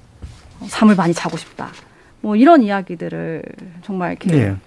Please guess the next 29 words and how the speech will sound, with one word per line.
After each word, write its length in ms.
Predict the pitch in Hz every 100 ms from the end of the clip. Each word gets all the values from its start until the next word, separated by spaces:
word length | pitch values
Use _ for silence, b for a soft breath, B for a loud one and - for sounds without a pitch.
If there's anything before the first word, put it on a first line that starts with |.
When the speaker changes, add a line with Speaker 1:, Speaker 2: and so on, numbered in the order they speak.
| -
Speaker 1:
했었는데, 400 | 247 240 226 175
진솔하게. 640 | - 180 175 156 208 202 170 B B B
그러니까 180 | 254
이런 260 | 226 254 339
아이들 220 | 196 233
굉장히 300 | 220 214 262
저는 160 | 240 190
많을 240 | 165 233
거라고 260 | 302 262 220
생각합니다. 640 | 240 254 - 247 190 175
그래서 260 | 180 202 185 B B -
이렇게 420 | 220 233 214 196
고통받는 560 | 220 220 359 330 285
학생들의 680 | 254 339 - 427 349 262 208
호소를 340 | 214 339 392 339
알고 240 | 170 180
있다면, 640 | 208 - 180 202 262 196 170 B B B
어, 200 | 190 180
저는 300 | 185 185 190
자사고, 720 | - 190 247 208 185 202 180 180
어, 240 | 185 175 175
정책 380 | 175 - 196 180 B B 185
이제는 380 | 180 202 190 185
좀 400 | - 190 185 180 -
일반고 460 | 185 180 226 277 240
전환으로 580 | 208 196 208 170 175 185
바꿔서 600 | 170 - 180 254 233 175
모든 240 | 190 247
학생들이 760 | 294 294 285 233 180 165 180